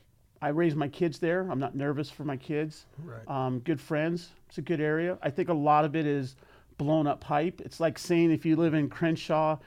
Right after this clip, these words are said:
Speaker 1: you're gonna get shot. Or if you
Speaker 2: Right.
Speaker 1: live in Compton, you can't get an education. I
Speaker 2: Sure.
Speaker 1: think there's some things that are blown so far out of proportion that it's not
Speaker 2: Mm-hmm.
Speaker 1: true reality.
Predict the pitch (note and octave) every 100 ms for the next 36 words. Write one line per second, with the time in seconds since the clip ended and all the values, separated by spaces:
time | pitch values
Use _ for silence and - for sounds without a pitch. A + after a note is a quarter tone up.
0 | - - C#3+ D3+ D3 C3+ C#3 - D#3+ A#2+
1 | - - B2+ B2+ D3+ D#3+ E3+ D#3+ - -
2 | D#3+ D#3+ D3 C#3 C3 - D3+ C3+ C#3+ C#3+
3 | B2+ C3 D#3 D#3 - A#2+ - - - B2+
4 | E3+ G#3+ - D3+ - F#3 F3+ E3+ D#3 C3+
5 | C3+ D3+ D#3 C#3 - E3+ D#3+ D#3 D3+ C#3
6 | C3+ - - D3 D3+ D#3 C#3+ A#2+ - C#3
7 | C3 A2 C3 - F#3 E3 C3+ B2+ C#3 E3
8 | A3